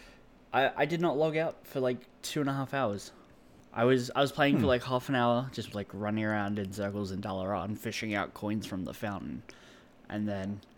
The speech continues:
Speaker 2: Yeah.
Speaker 1: I, at, like, four minutes to eight, I was like, "Oh, you've got a quest. Go find Magni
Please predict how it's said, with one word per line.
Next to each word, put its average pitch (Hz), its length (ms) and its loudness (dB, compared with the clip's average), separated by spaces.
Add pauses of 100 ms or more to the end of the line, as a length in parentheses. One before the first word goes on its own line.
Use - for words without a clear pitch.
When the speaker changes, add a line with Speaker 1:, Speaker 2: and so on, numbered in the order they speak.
(200)
Speaker 2:
Yeah. 120 240 0 (220)
Speaker 1:
I, 92 140 0
at, 92 280 0
like, 104 320 -2 (160)
four 135 360 2
minutes 135 440 0
to - 160 2
eight, 127 320 2 (160)
I 113 120 -4
was 104 180 -6
like, 107 180 -2
"Oh, 190 260 6
you've 131 180 -2
got 143 120 4
a 147 60 -2
quest. 175 400 0
Go 127 120 2
find 139 540 0 (960)
Magni 123 280 4